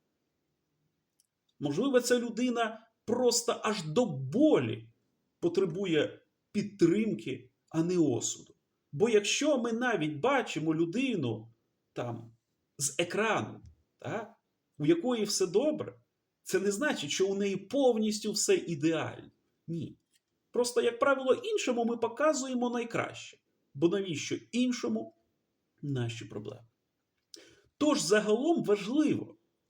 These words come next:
тим більше й віруючим людям, дотримуватися наступного принципу. Як в реальному житті, так і в, е, соціальних мережах. Краще говорити чи писати лише тоді,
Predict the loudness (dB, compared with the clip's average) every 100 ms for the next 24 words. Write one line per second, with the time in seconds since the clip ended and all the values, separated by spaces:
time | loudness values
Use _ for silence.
0 | -8 -4 -2 -4 -2 -2 -2 -2 0 0
1 | 0 -2 -2 0 0 0 0 0 0 0
2 | -2 -2 -4 -6 -6 -10 _ _ _ _
3 | -6 -4 -4 -4 -4 -4 -4 -6 -6 -10
4 | -14 -12 -4 -4 0 2 4 2 -2 -4
5 | -8 -8 -4 -2 -2 -4 -8 -6 -4 0
6 | 0 0 -4 -4 -2 -2 -4 -8 -10 -10
7 | -14 _ _ _ _ _ _ _ _ 0
8 | 4 4 2 2 4 6 6 4 4 2
9 | 0 -2 -4 -10 -12 _ _ _ _ _
10 | _ -6 -4 -2 2 4 4 4 2 2
11 | 2 2 0 -2 -2 0 -2 -4